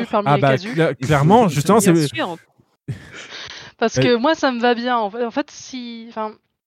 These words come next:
Speaker 2: je, je comprends pourquoi ça peut te, t'ennuyer. Cependant, personnellement, euh, je ne suis pas du tout une joueuse à la base. Euh, la
Speaker 3: Mm.
Speaker 2: raison principale pour laquelle je me suis mise à Final Fantasy,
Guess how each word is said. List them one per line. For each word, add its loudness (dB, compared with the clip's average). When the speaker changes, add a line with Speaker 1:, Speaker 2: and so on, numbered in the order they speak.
Speaker 2:
je, -12
je -12
comprends -6
pourquoi -8
ça -10
peut -16
te, -10
t'ennuyer. -8
Cependant, -8
personnellement, -4
euh, 0
je -14
ne -16
suis -14
pas -4
du -4
tout -10
une -6
joueuse -6
à 2
la -4
base. -12
Euh, -4
la 0
Speaker 3:
Mm. -4
Speaker 2:
raison 0
principale -4
pour -6
laquelle -4
je -20
me -12
suis -14
mise -8
à -4
Final -6
Fantasy, -10